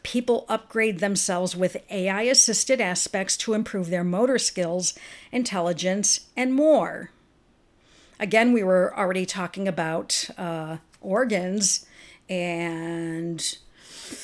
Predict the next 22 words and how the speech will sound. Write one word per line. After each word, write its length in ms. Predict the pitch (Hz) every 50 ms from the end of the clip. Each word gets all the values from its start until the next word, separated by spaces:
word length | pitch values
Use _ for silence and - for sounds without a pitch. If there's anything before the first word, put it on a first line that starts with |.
| - - - - - - - - _ _
and 180 | - 190 175 175
now 680 | 170 175 175 175 180 180 175 175 175 175 170 170 - - - _ _ _ _ _ _ _ _
we're 180 | - 254 202 190
talking 300 | 185 - 202 180 190 190
about 300 | 190 175 175 165 - 190
limbs, 880 | 175 196 226 254 262 254 214 185 180 185 190 208 220 196 190 - - - - - -
but 880 | - 196 160 160 185 180 175 175 170 170 170 170 165 165 165 165 - - _ _ _ _ - - - -
how 160 | - 165 160
about 360 | 170 160 151 165 160 160 160 -
the 80 | -
brain? 840 | 147 - 175 175 202 233 254 269 226 165 165 - - 190 180 175 165 - _ _ _ _ _ _ _ _ _ _ _ _ _ _ _ _ _ _ _ _ _ _ _ _ _ _ - - - - - -
Needless 460 | - 196 196 196 185 220 208 196 -
to 80 | - 240
say, 500 | - - 294 285 285 277 269 262 262 262 -
it's 180 | - 196 - -
an 120 | 226 196
ethically 760 | - - 202 196 - 233 220 226 - 247 247 262 269 254 - 226 180
gray 560 | - 185 180 190 180 185 202 226 240 - _ _ _
area, 640 | 254 262 262 254 240 202 175 170 175 180 202 226 220 - - - - - - - - - _ _
but 140 | - 220 208
it's 180 | 220 - - 226
an 140 | 214 -